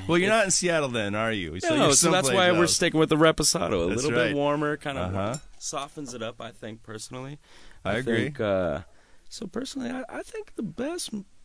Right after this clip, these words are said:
Speaker 2: one we're looking at with reposado. I think it's, it is the best
Speaker 1: A little
Speaker 2: way.
Speaker 1: more complexity,
Speaker 2: A
Speaker 1: um,
Speaker 2: little bit
Speaker 1: actually
Speaker 2: more.
Speaker 1: smooths it out, and,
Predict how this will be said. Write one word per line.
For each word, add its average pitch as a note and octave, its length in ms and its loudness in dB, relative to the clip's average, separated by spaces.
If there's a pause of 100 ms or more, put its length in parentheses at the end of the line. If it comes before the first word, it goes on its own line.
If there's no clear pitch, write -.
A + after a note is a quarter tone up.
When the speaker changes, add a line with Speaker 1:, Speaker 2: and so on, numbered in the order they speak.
(480)
Speaker 2:
one F3+ 220 -2
we're E3+ 120 0
looking D#3+ 200 0
at C3 140 2
with A#2 160 0
reposado. F2+ 640 -2
I - 60 -4
think - 240 -6
it's, - 180 -4
it B2 240 -2
is C3 260 -2
the F#2+ 200 0
best E2+ 300 -2
Speaker 1:
A - 20 -6
little C#3 140 0
Speaker 2:
way. D#3+ 60 2
Speaker 1:
more D#3 60 2
complexity, C#3+ 800 -2
Speaker 2:
A A2+ 60 -2
Speaker 1:
um, A2+ 240 0
Speaker 2:
little - 80 2
bit B2 120 2
Speaker 1:
actually B2+ 180 2
Speaker 2:
more. G2+ 80 2
Speaker 1:
smooths C3+ 380 -2
it B2 100 -2
out, B2 320 -2
and, A2+ 360 -2